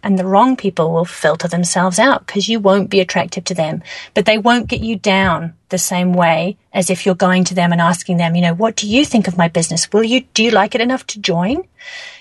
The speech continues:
You'll just, you'll get so drained and, and depressed doing it that way very quickly that you won't be able to sustain it. So you've gotta do something sustainable 'cause you need to go the distance.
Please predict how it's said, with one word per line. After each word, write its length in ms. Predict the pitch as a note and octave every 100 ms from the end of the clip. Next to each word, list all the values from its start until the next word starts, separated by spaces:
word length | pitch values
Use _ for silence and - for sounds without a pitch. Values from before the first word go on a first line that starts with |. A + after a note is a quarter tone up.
| _
You'll 160 | B3 D4
just, 280 | D#4+ - -
you'll 180 | A3 B3+
get 180 | B3 -
so 360 | - - A#3 A3
drained 760 | G#3 G3 F3+ E3+ E3+ F3 - -
and, 560 | F#3+ F3 E3+ E3+ F3 - -
and 540 | - F3 E3 E3 E3 -
depressed 800 | F3 - G3 E3+ G3 - - -
doing 240 | G3 F#3
it 140 | E3+
that 160 | E3 -
way 300 | E3+ E3+ F3
very 280 | E3+ G3 F3+
quickly 380 | - - F3+ E3+
that 160 | -
you 100 | F#3+
won't 240 | F#3 F#3+ F#3
be 120 | F3+
able 160 | E3+
to 80 | E3+
sustain 500 | - E3+ - D#3+ E3+
it. 240 | - - - _ - -
So 140 | -
you've 80 | F#3
gotta 160 | G#3 G#3
do 100 | G#3
something 280 | - G3+ F3+
sustainable 720 | F#3 - F#3 F#3 D#3 D#3 E3 -
'cause 180 | F#3 F3
you 80 |
need 200 | E3+ E3
to 60 | F3
go 140 | D#3+
the 100 | E3
distance. 520 | F3+ - - - -